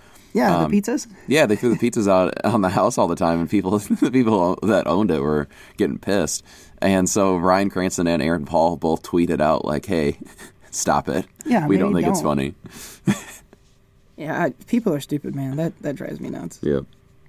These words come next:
Speaker 1: So speaking of the streaming sites, uh, I know a few of the shows that you watch have had pieces of news come out. Um, specifically, I'm looking at, uh, Santa Clarita Diet, Handmaid's
Speaker 2: Mm.
Speaker 1: Tale, and Kimmy Schmidt.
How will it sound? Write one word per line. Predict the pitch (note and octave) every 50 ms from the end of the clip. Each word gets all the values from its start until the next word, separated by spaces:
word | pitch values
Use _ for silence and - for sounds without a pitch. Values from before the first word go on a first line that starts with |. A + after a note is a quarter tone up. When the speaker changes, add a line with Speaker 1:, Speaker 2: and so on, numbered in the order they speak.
| - _ _ _ _ _ - -
Speaker 1:
So | - - G#3 G#3 G3+
speaking | D4 - - - B3+ - - C4+
of | A#3+ G#3 G#3+ A3 G3+ G3+ E3+
the | G3 F#3+
streaming | - - - - F#3+ G3 G#3+ A3+ A#3 G#3+ F#3+ F3+ F3
sites, | - - F3+ E3 D#3+ D#3+ E3 - - - - -
uh, | - D#3+ D#3+ D#3 D3+ -
I | - F#3+
know | A#3 C#4 C#4+
a | A#3
few | G3+ - A3 B3+ C4
of | A3+
the | F#3 F3+
shows | - - G3 G3+ F3+
that | F3 B2+
you | C3+ F#3+ A#3
watch | A#3 F#3 D3 C#3 C#3 - - - - - - - - - - -
have | - F#3 E3+ E3
had | F3+ F3 E3 E3
pieces | - F3 E3+ D#3+ D#3+ D3+
of | D#3+ D#3
news | D#3 D#3 D#3 D3 -
come | - D3+ D3
out. | C#3+ C#3+ C#3+ - _ _ - -
Um, | - C#3 C3+ C#3 D3 D3+ D#3+ D#3 E3 - - -
specifically, | - - - F#3+ - - G#3+ G3+ G3 G3 F#3 F#3
I'm | F3+ F3 F3 E3+
looking | E3+ E3+ - E3+ E3+ D#3+ - -
at, | - D3+ D3+ D3+ D3+ D3 - - - - - -
uh, | D#3+ D#3 D3+ D3 -
Santa | - - - G3 G3+ F#3+
Clarita | F#3 - F#3+ F3+ F3+ F#3 F3+
Diet, | F3 E3+ F3+ F3 F3 F3 E3 -
Handmaid's | - F#3 E3+ F3 F3 F3+ E3+ E3+ E3+ E3+ E3+ E3+ -
Speaker 2:
Mm. | -
Speaker 1:
Tale, | - E3 D#3+ E3 D#3+
and | D3 D3+ D3
Kimmy | - F3+ E3+ D#3+ C#3+ -
Schmidt. | - - - E3+ F3 D3 A2+ A#2 -